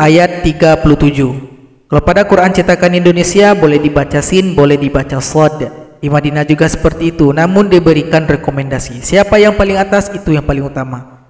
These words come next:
Di sini yang paling atas adalah huruf shad. Berarti lebih utama dibaca huruf shad.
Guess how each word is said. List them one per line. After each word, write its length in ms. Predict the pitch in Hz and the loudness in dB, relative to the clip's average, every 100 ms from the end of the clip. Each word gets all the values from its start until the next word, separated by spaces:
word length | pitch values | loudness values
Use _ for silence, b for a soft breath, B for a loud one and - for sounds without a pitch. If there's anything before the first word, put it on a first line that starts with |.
| - | -12
Di 80 | - | -8
sini 240 | 170 185 | -2 -2
yang 80 | 185 | 0
paling 240 | 175 165 | -2 -2
atas 320 | 165 180 175 | -2 -2 -2
adalah 240 | 156 151 151 | -2 -2 0
huruf 240 | 151 139 | -2 -2
shad. 400 | - 156 147 131 - - - | -4 -2 -2 -4 -12 -16 -8
Berarti 320 | - 143 202 180 | -4 0 2 2
lebih 240 | 160 143 | 2 0
utama 400 | 147 139 156 170 | 0 0 0 2
dibaca 400 | 151 143 131 135 | 2 0 -2 -2
huruf 240 | 147 131 | 0 -2
shad. 400 | - 143 131 - | -2 -4 -4 -10